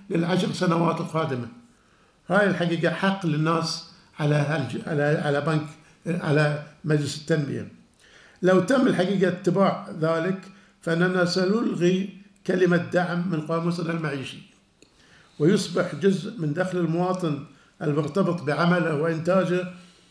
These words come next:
أي يتحول من مساعدة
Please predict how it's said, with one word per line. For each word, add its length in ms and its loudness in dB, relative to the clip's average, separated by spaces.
أي 320 2
يتحول 600 0
من 100 0
مساعدة 720 -2